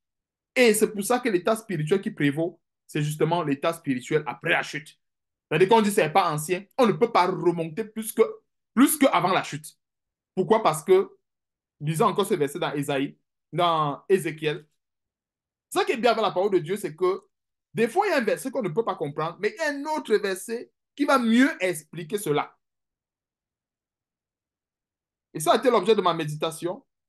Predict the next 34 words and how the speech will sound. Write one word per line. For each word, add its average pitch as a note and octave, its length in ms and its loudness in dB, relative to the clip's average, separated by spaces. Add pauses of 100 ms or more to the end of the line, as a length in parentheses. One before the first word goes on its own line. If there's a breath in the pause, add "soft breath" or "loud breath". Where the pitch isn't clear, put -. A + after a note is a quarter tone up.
(480)
personnelle. E3 600 0
Je E4 100 -8
me C#4+ 60 -6
dis, C4 80 0
mais D#3+ 140 0 (100)
pourquoi A#3+ 240 0
est-ce B3 100 0
qu'on B3+ 180 0
parle A3 140 4
de E3+ 60 2
serpent D#3+ 360 0
ancien ? D#3+ 360 -6 (920)
On F#4 100 4
ne B3+ 80 6
remonte B3 600 6
pas G#3+ 360 0 (1000)
au G3+ 100 4
moment G3+ 420 6
où A#3 200 4
il A3 60 4
y F#3+ 40 6
avait E3+ 140 0
l'approbation D3 480 -2
de C#3+ 80 -6
Dieu. B2 280 -12 (160)
Pourquoi ? C4+ 480 -2 (1600)
Mais C3+ 280 -6
c'est D3+ 140 -2
là G#3 120 6
où - 20 4
la D3+ 140 4
réponse F3 260 2
est - 20 -10
sortie. D3+ 420 -4